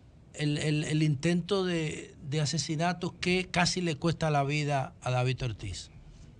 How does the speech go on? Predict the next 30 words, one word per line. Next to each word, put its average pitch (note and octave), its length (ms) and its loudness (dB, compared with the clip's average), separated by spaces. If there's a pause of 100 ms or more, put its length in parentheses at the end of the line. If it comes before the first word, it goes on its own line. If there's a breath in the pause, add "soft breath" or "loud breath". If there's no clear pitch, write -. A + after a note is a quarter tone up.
(120)
¿Dónde D#3 280 2
se G#3 140 2
planificó, E3 1000 2 (800 loud breath)
eh, C3 300 0
esa E3+ 240 2
acción D3 500 0
contra C3+ 640 0
el C#3 200 0
amigo D3+ 360 4
de E3 120 4
David? B2 420 0
Supuestamente F3 880 0
lo B2 120 0
que B2 100 -4
sabemos B2+ 460 -2
ahora, G2 300 -8 (640 loud breath)
a A#2+ 80 0
David B2+ 280 4
Fernández. A#2+ 580 0
Bueno, F#3+ 280 2
se F#3+ 140 0
planificó F3 580 0
en G3+ 60 2
una G3 200 2
cárcel G3+ 440 2
en F#3+ 100 -2
el E3 180 -2
quince F3+ 340 2
de E3 120 2
Asua. - 400 -4